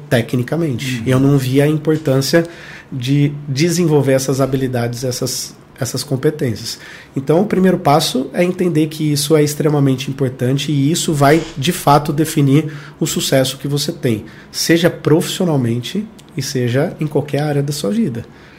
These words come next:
Speaker 1: Nos seus relacionamentos pessoais ou familiares, esses soft skills são extremamente importantes.
Speaker 2: Verdade.
Speaker 1: E hoje em dia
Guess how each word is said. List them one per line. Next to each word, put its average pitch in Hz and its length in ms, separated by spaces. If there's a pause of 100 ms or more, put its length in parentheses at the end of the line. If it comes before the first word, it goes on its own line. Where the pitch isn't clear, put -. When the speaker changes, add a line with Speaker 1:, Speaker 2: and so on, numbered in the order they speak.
Speaker 1:
Nos 117 140
seus 117 200
relacionamentos 117 760
pessoais 120 560
ou 127 40
familiares, 123 840 (360)
esses - 200
soft - 360
skills - 560
são - 280
extremamente 127 560
importantes. 135 680 (380)
Speaker 2:
Verdade. 101 480 (560)
Speaker 1:
E 175 80
hoje 135 180
em 139 40
dia 151 440